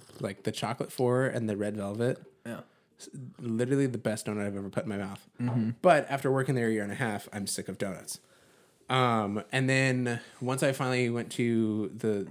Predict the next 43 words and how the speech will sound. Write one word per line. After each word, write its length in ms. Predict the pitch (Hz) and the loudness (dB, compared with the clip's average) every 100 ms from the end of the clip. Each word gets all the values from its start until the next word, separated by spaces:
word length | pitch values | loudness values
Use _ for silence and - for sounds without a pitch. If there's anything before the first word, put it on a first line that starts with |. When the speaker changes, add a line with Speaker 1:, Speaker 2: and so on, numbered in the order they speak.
| - | -6
Speaker 1:
place 180 | 110 | -6
that 80 | 101 | -2
we 140 | 101 95 | -2 -2
were 40 | |
at, 260 | 92 90 - - | -2 -6 -10 -8
um, 440 | 101 92 90 90 - _ _ _ - | -6 -4 -6 -8 -12 _ _ _ -10
and 100 | 113 104 | -4 -4
was 120 | 95 | -4
able 260 | 107 104 98 | -4 -4 -4
to 80 | |
give, 280 | 98 107 98 - 113 104 | -2 -2 -4 -6 -8 -6
was 160 | 98 - | -6 -4
able 160 | 117 104 | -4 -4
to 60 | |
have 260 | 98 92 98 | -4 -6 -6
the 80 | 98 | -6
control 520 | 101 95 95 98 95 | -6 -4 -6 -4 -6
of 140 | 95 | -8
just 220 | 95 90 | -10 -12
like 240 | 78 80 - _ _ _ _ _ | -10 -14 -20 _ _ _ _ _
doing 240 | - 90 95 | -4 -2 -2
whatever 240 | 92 92 | -2 -2
I 60 | 92 | -2
wanted, 440 | 87 92 110 139 156 | -2 -2 -2 -2 -4
Speaker 2:
Yeah. 140 | 196 - _ _ _ - | -12 -12 _ _ _ -14
Speaker 1:
I 520 | 95 95 101 98 95 - _ _ | -6 -2 0 0 -4 -8 _ _
really 480 | 101 98 101 104 104 | -12 -6 -2 0 0
kind 240 | - 98 | -2 -4
of 80 | 101 | -4
started 340 | - 101 98 95 | -2 -2 -2 -4
to 100 | 90 | -4
explore 720 | - - - 101 104 120 135 - - - | -4 -6 -2 0 2 2 -2 -10 -20 -2
all 220 | 113 127 | 0 2
of 60 | 135 | 4
Speaker 2:
Right. 20 | |
Speaker 1:
it 200 | 170 170 - - _ | 2 0 -8 -20 _
and 220 | 113 110 104 | -6 -4 -6
was 140 | 101 | -8
just 180 | 110 - | -8 -10
like, 340 | 95 - 104 | -10 -14 -14
"This 260 | 113 104 - | -12 -10 -6
is, 460 | 123 117 113 - - _ _ - - | -4 -4 -6 -8 -12 _ _ -20 -8
it's" 480 | 123 - - - | -6 -4 -4 -4